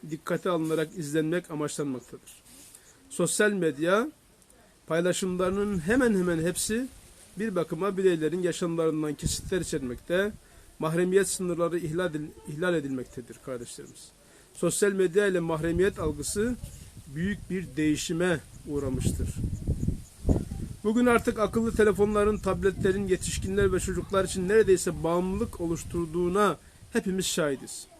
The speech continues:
Bu bağımlılık doğru düşünmeyi, sınırları gözetmeyi, hakların korunmasını engellemeyi, e, engeller seviyeye kadar gelmiştir kardeşlerimiz. Aile biye-, bireylerini tehdit etmektedir kardeşlerimiz.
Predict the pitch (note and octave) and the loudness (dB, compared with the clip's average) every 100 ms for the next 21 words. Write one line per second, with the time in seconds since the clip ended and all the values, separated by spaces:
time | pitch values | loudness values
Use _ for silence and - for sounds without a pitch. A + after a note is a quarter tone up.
0 | - - - - - - - - - - | -20 -20 -20 -20 -20 -20 -20 -20 -20 -12
1 | - G#3+ G#3 G#3 G3+ G3+ - F#3+ F#3+ G#3 | -4 4 6 6 6 2 2 6 6 6
2 | F3 - F#3 F3 F3 G#3+ C4 - - - | 0 -4 0 2 4 4 2 -4 -20 -20
3 | - - - G3 G3 F#3+ F#3+ E3+ D#3+ E3+ | -18 -10 0 4 6 6 4 2 2 0
4 | - D#3+ D#3+ F#3+ A#3+ - - - - F3 | 0 2 6 6 4 -2 -18 -10 -4 -2
5 | G3+ G3 A3 G3+ F#3 F#3+ F#3 F3 F#3 F#3 | 2 4 4 2 0 2 0 0 0 2
6 | F3+ E3+ E3 D#3+ D#3 D#3+ F3 G#3+ B3+ - | 2 2 0 0 0 2 2 2 0 -6
7 | - - _ _ - D#3+ D#3+ E3+ F3 F#3 | -20 -20 _ _ -6 -4 0 2 4 4
8 | F#3 G3+ - E3+ E3 D#3+ D#3 D#3+ G3 A#3+ | 4 2 2 0 2 0 0 0 2 0
9 | - - - - - D#3 D#3+ D#3+ F#3 - | -4 -20 -20 -20 -12 0 0 2 0 -2
10 | C#3+ - C#3 B2+ A#2 - C3+ C3 - - | -6 -8 -8 -8 -10 -12 -16 -16 -16 -16
11 | - - - - - - - D#3+ E3+ A3 | -14 -14 -14 -16 -20 -14 -4 0 6 4
12 | F#3 F3+ F#3 F3 D#3 D#3+ D3 D3+ E3 A3 | 6 2 2 0 0 2 2 2 2 0
13 | C4 - - - - F#3+ E3+ G#3+ A3+ G#3+ | -2 -10 -20 -20 -2 0 0 2 2 2
14 | E3 - C3+ C3 C3+ B2+ A#2+ - B2 B2 | -4 -4 -8 -8 -8 -8 -10 -12 -14 -16
15 | - | -18